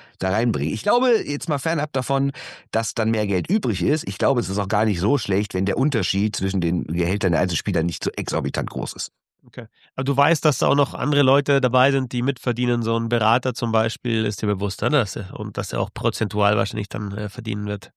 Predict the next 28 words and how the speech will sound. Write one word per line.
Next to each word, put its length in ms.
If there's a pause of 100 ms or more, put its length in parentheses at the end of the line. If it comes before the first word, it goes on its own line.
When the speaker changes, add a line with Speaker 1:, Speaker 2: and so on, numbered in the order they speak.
(100)
Speaker 1:
Absolut, 540
dass 140
der 120
Berater 380
sagt, 180
„Kollege, 760
am 120
besten 220
steht 140
da 40
eine 140
zwei 240
vorne“, 360
ist 120
mir 100
auch 140
klar. 280 (280)
Speaker 2:
Ja. 80 (320)
Speaker 1:
Aber 240
ich 80
glaube, 220
er 160
hätte 180
die 100
Macht 240
zu 80
sagen, 380
„Berater, 540